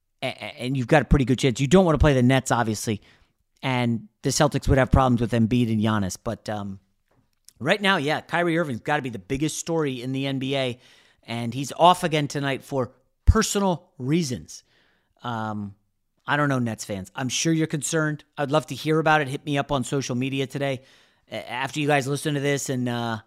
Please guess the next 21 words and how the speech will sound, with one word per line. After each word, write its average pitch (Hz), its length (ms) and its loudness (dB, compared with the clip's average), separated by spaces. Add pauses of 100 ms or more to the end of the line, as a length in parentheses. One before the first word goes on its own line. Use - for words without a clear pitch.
(460)
maybe 302 320 8
I'm 302 140 8
overblowing 262 500 8
things - 340 -12 (100)
'cause 151 500 2
I'm 151 180 2
a 151 60 2
noted 147 340 2
Kyrie 139 300 2
Irving 131 220 -4
basher, 151 480 2 (320)
and 113 80 -4
you 110 60 -4
guys 113 200 -4
like 117 140 -6
to 101 80 -10
think, 120 320 -4 (360)
"Oh, 73 200 -14
man, 87 400 -12 (160)
Jason's 101 380 -8
gonna 107 220 -6